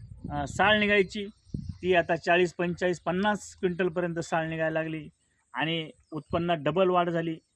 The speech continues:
जो चारा निघायचा साधारण बारा तेरा टन, तो वीस ते पंचवीस टन चारा निघायला लागला आणि शेतकऱ्याला जे बाजारभाव भेटायचा,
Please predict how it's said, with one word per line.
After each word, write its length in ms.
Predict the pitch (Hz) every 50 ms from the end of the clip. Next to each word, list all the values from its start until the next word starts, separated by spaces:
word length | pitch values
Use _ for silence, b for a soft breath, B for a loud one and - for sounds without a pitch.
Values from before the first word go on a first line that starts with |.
| _ - 139
जो 100 | 139 139
चारा 340 | - - 156 151 160 165 165
निघायचा 460 | 165 160 160 165 165 165 151 175 156
साधारण 400 | - - 156 147 151 156 151 143
बारा 260 | 143 143 143 151 156
तेरा 320 | 139 - 151 151 151 147 147 - _
टन, 160 | 165 160 160
तो 280 | 151 - - 156 151 147
वीस 120 | 151 139 -
ते 60 | 160
पंचवीस 360 | 143 - 147 139 139 151 143 - -
टन 140 | 160 160 156
चारा 260 | 151 160 151 147 147
निघायला 320 | 147 147 147 147 147 143
लागला 220 | 147 147 147 139 127 - - _ _ _ _ _ _ _ -
आणि 280 | 147 175 202 214 247 - _ _ _ _ _
शेतकऱ्याला 560 | - 202 202 190 - - 220 220 226 220 214
जे 300 | 208 214 220 220 220 220 - - _ - - - _ _ - 147
बाजारभाव 440 | 143 160 170 214 220 220 233 226
भेटायचा, 520 | 208 202 202 190 208 202 190 196 208 196